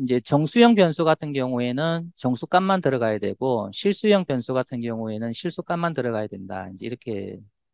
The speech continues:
어, 그림으로 표현이 돼 있고,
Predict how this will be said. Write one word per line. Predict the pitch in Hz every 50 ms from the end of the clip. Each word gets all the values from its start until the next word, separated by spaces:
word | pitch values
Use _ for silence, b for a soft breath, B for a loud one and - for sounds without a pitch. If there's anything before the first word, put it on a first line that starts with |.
| _ _ _ _ _ _ _ _ _ _ _ -
어, | 104 - _
그림으로 | - 127 135 135 135 131 110 98 98 110 135 151 _
표현이 | - 156 156 151 139
돼 | 123 135 117
있고, | 101 - _ 127 127 123 107 98 98 104